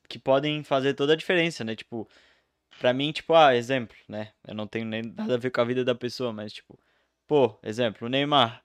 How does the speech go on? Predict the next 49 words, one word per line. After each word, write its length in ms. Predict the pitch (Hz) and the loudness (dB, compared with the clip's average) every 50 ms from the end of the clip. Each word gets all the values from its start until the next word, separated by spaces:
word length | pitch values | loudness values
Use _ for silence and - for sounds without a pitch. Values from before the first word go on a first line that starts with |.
| _ _ | _ _
poderia 280 | - 123 120 131 135 147 | -4 -2 0 0 0 0
ter 100 | 160 156 | -2 -2
ficado 200 | - - 147 143 | -2 -2 -2 0
no 60 | 143 | 2
Barcelona, 540 | 143 143 - - 143 139 139 160 175 196 208 | 0 0 0 0 0 0 2 2 0 0 -2
poderia 320 | - 180 165 165 160 175 | -2 -2 0 2 0 2
ter 120 | 170 165 143 | 0 2 2
dado 180 | 160 156 147 | 2 2 2
certo, 300 | - - 135 151 196 - | 0 0 0 0 0 0
poderia 280 | - 208 160 160 151 147 | -4 -6 -2 -2 -2 -2
ter 120 | - 123 | -2 -4
dado 160 | 110 117 110 | -4 -4 -4
errado. 280 | 107 101 107 110 104 101 - _ _ _ _ _ _ _ | -2 -2 -2 -2 -2 -6 -12 _ _ _ _ _ _ _
Ele 120 | _ 110 110 | _ -10 -4
foi 140 | - 135 131 | -4 -4 -4
pro 80 | 120 | 0
P 80 | - 139 | 0 0
S 140 | 131 - - | 0 0 0
G, 200 | 131 135 160 185 | 2 2 2 2
poderia 280 | 185 175 156 147 156 | 2 0 0 0 0
ter 120 | 143 147 127 | 0 -2 -2
dado 160 | 127 127 117 | 0 0 2
errado, 200 | 117 123 135 147 | 2 2 0 0
poderia 300 | - 143 135 131 127 123 | -4 -8 -8 -6 -8 -6
ter 100 | - 113 | -6 -4
dado 160 | 110 110 107 101 | -4 -4 -4 -4
certo. 200 | - 110 110 - _ _ _ _ _ | -4 -6 -6 -6 _ _ _ _ _
Então, 140 | _ 120 120 | _ -10 -10
tipo, 200 | - - - - | -10 -12 -16 -8
são 260 | - 139 135 143 147 | -6 -4 -4 -2 -2
decisões, 560 | 147 156 156 - 170 160 214 240 254 185 143 | -2 -2 -2 -4 -4 -4 -4 -2 -2 -4 -2
né, 180 | 135 131 139 135 | -2 -2 -2 0
da, 200 | 113 117 117 117 | 2 2 2 2
da 120 | 117 123 | 2 0
vida 220 | 117 123 127 135 135 | -2 -2 -4 -2 -2
da 100 | 139 131 | -2 -2
pessoa 380 | - 139 123 - - 143 143 | -4 -6 -8 -6 -6 -6 -6
e 40 | 135 | -6
tal, 260 | - - 127 131 135 | -2 -2 0 0 0
então, 260 | 123 113 - 113 110 | -4 -8 -12 -14 -14
que 140 | - - - | -14 -16 -20
o 40 | 107 | -6
cara 220 | - 120 117 123 | -2 0 0 0
tem 160 | 123 - 131 120 | -2 -6 -10 -14
que 80 | - | -14
tomar. 400 | _ - 139 139 135 131 151 165 - _ _ _ _ _ _ _ _ _ _ _ _ _ _ - | _ -12 -10 -6 -6 -6 -6 -8 -10 _ _ _ _ _ _ _ _ _ _ _ _ _ _ -6
E 120 | 113 113 | 0 2
é 80 | 120 127 | 2 2
isso. 380 | 131 127 120 - - - - | 2 0 -2 -4 -8 -8 -10